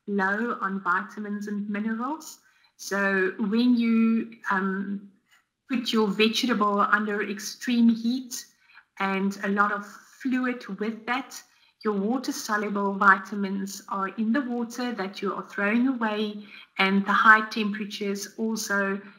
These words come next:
damage quite a lot of, um, the vitamins and the minerals. So the freezing of your product will also damage quite a lot of the vitamins and minerals. So at the end, you are left,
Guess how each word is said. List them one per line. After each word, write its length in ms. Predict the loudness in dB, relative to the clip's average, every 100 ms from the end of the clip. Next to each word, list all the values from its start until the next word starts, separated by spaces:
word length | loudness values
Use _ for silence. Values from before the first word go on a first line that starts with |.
| _
damage 460 | -2 2 2 -2 0
quite 300 | 6 6 4
a 60 | -2
lot 300 | 2 2 0 -2
of, 360 | 2 2 2 -2 -12 -6 -2
um, 300 | -2 -2 -2
the 80 |
vitamins 640 | 4 6 6 -2 -8 -6 -4
and 140 | -2
the 60 | -2
minerals. 680 | -2 0 -2 -4 -6 -10 -14 -20 -20 -14
So 580 | -4 2 4 4 0 -2 -4
the 140 | -4
freezing 880 | -6 0 2 4 4 6 8 6 4
of 340 | 2 2 -2
your 100 | -6
product 580 | -6 0 4 6 4 -6
will 220 | -4 -4 -4
also 440 | -4 -2 -4 -6
damage 480 | -4 -4 -2 -4 -4
quite 280 | 2 4 4
a 40 |
lot 160 | 2 2
of 140 | 2
the 80 | 4
vitamins 600 | 6 6 4 -4 -4 -4
and 100 | -6
minerals. 540 | -6 -6 -6 -6 -8 -14 -18 -20 _
So 120 | -8
at 220 | -6 -4
the 100 | -6 0
end, 320 | 0 0 -2 -6 -2
you 200 | 0 2
are 420 | 2 2 2 2
left, 440 | 2 2 4 0